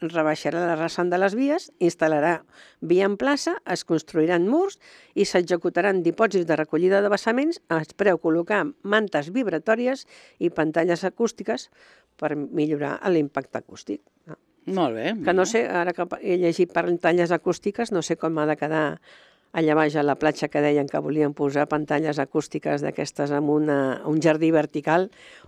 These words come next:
Speaker 1: uns volien, clar, tot el que estigui la planta baixa no vol, perquè
Speaker 2: Mm.
Speaker 1: li, llavors ja no veus la platja, et quedes allà, eh,
Speaker 2: Mai plou a gust de tothom, eh?
Speaker 1: amb aquella paret. Llavors, clar,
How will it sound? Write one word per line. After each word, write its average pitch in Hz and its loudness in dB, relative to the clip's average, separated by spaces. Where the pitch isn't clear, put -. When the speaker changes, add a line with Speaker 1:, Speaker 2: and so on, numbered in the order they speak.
Speaker 1:
uns 185 0
volien, 190 4
clar, 226 -2
tot 202 -2
el 196 -4
que 214 0
estigui 214 -2
la 160 2
planta 170 2
baixa 175 0
no 208 -2
vol, 240 0
perquè 175 -2
Speaker 2:
Mm. 170 4
Speaker 1:
li, 170 -2
llavors 170 2
ja 233 2
no 262 -2
veus 175 2
la 165 2
platja, 254 -6
et - -20
quedes 170 2
allà, 175 0
eh, 143 -4
Speaker 2:
Mai 196 0
plou 220 2
a 175 -2
gust 160 -4
de 135 0
tothom, 143 0
eh? 196 2
Speaker 1:
amb 175 4
aquella 170 4
paret. 151 -2
Llavors, 156 -4
clar, 196 -8